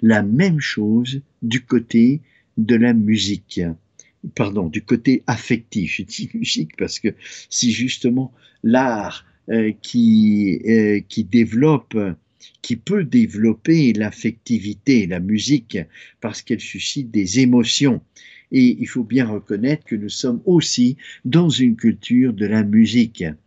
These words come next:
avec, euh, tous nos jeunes qui ont des casques sur la tête en écoutant de la musique vingt-quatre heures sur vingt-quatre, ou avec, euh, euh, le téléphone, euh, portable,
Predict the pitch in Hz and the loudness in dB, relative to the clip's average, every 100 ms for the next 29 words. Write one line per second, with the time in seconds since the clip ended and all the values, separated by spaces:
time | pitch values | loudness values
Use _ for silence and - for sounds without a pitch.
0 | _ - - _ 104 98 110 95 - 110 | _ -20 -20 _ -8 -2 -2 -2 -4 -4
1 | 98 - 117 113 107 110 123 113 92 - | -4 -2 0 2 0 2 4 4 0 -6
2 | 104 104 104 90 95 90 - 120 110 - | -4 -4 -4 -4 -4 -4 -2 -2 -2 -6
3 | 95 - 95 98 98 135 117 113 95 101 | -8 -6 -6 -6 -4 0 0 0 -4 -4
4 | 101 110 - 104 95 90 104 113 107 98 | -4 -8 -4 -2 -2 -2 -2 -2 -2 -2
5 | 95 107 95 110 110 90 87 87 - 165 | -4 -4 -2 -4 -4 -4 -4 -6 -2 0
6 | 160 - _ - - 104 92 101 98 - | 0 -4 _ -20 -6 -2 0 -2 -4 -2
7 | 101 90 - 101 98 95 87 - 95 92 | 0 0 -4 -6 -4 -4 -4 -4 -4 -4
8 | - 160 180 139 85 - _ _ _ 82 | 0 2 4 2 -2 -10 _ _ _ -6
9 | 98 90 - - - 156 190 170 120 92 | -4 -4 -8 -14 -2 2 2 2 0 -2